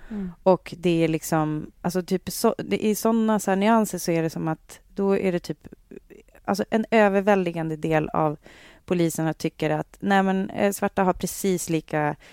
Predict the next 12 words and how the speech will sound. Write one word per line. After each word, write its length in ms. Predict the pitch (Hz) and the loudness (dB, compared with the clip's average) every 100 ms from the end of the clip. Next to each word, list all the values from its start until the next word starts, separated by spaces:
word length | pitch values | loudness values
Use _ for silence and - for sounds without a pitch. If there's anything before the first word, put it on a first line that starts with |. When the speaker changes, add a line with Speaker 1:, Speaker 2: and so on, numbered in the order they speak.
| - - - - | -20 -20 -20 -10
Speaker 2:
stora 360 | - 185 165 | -2 0 2
möjligheter 500 | 160 156 156 170 - | 2 0 -2 -4 -6
som 200 | 170 165 | -6 -6
vita 340 | 160 160 - 175 | -4 -6 -2 -2
att 100 | - | 0
klara 460 | - 175 165 170 | 2 4 4 2
sig, 540 | - - 165 160 160 151 _ _ | 0 -2 -2 -2 -6 -10 _ _
eh, 440 | 165 165 160 156 156 - | -4 -2 0 0 -4 -8
i 200 | - 170 | -6 -2
U 160 | 160 156 | 0 0
S 180 | 160 - | -2 0
A. 260 | 185 180 | 2 2